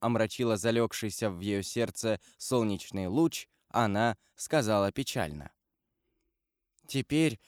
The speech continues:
мы будем слишком свободны, Максимилиан. Я боюсь, что наше счастье — соблазн, и если мы злоупотребим нашей безопасностью,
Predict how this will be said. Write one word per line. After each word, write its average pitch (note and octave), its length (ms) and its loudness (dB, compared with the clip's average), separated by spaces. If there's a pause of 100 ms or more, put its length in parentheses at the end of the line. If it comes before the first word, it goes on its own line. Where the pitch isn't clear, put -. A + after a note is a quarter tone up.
(160)
мы D3 160 2
будем D3 300 2
слишком D#3 720 0 (100)
свободны, D#3+ 640 2
Максимилиан. A#2 800 0 (380)
Я D3 220 2
боюсь, C#3+ 300 4
что - 160 -4
наше B2 280 -2
счастье — C3+ 640 0 (160)
соблазн, A#2+ 800 0 (360)
и D#3 80 0
если D3 380 4
мы C#3 140 2
злоупотребим B2+ 760 0
нашей B2 300 2
безопасностью, G#2+ 920 -2